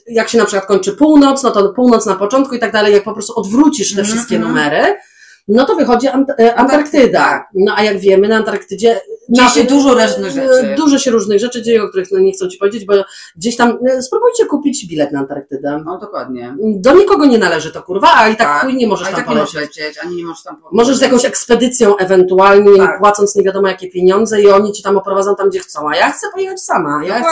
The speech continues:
Speaker 2: Dokładnie,
Speaker 1: sa-, sama,
Speaker 2: to jest
Speaker 1: sama,
Speaker 2: dużo
Speaker 1: sama.
Speaker 2: rzeczy,
Speaker 1: Hello.
Speaker 2: to jest.
Speaker 1: No i, mm, no bo gdzieś tam wcześniej jest twierdzone, że na Antarktydzie są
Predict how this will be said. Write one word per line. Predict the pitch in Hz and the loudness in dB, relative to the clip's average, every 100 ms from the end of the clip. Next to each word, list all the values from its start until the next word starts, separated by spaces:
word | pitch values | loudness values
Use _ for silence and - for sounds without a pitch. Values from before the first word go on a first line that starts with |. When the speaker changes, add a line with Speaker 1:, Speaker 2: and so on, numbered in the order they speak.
| 269 | -2
Speaker 2:
Dokładnie, | - 285 | -4 -6
Speaker 1:
sa-, | - | -4
sama, | 285 | -2
Speaker 2:
to | 320 | 0
jest | 285 | -2
Speaker 1:
sama, | 277 | -2
Speaker 2:
dużo | 285 285 | -2 -2
Speaker 1:
sama. | 233 | -6
Speaker 2:
rzeczy, | - - 226 | -6 -14 -12
Speaker 1:
Hello. | 233 - | -14 -12
Speaker 2:
to | 131 | -16
jest. | - - - - _ _ | -16 -20 -20 -20 _ _
Speaker 1:
No | 202 208 175 170 - | 0 2 2 0 -4
i, | 220 220 233 240 247 262 247 - - | -8 -6 -2 -2 0 -2 -4 -8 -2
mm, | 233 226 220 220 214 _ - | 2 4 2 0 -6 _ 0
no | 233 | 2
bo | 240 226 - _ | 2 -2 -6 _
gdzieś | 196 175 247 285 | -12 -4 2 2
tam | 285 247 | 2 -2
wcześniej | - 226 208 - 190 254 | -4 -2 -2 0 0 2
jest | 233 - | -2 -4
twierdzone, | - 202 196 202 180 147 151 240 - _ _ _ 160 | -4 -2 0 0 0 -2 -4 -6 -8 _ _ _ -12
że | 160 156 185 156 147 196 294 - - | -8 -2 0 0 -2 -2 -2 -8 -6
na | 196 | -4
Antarktydzie | 269 339 320 294 - 160 147 180 226 285 - - | -2 -2 -2 -4 -6 -10 -4 0 0 -2 -8 -12
są | - - - - 302 220 190 175 220 | -6 -4 -2 0 2 4 4 2 0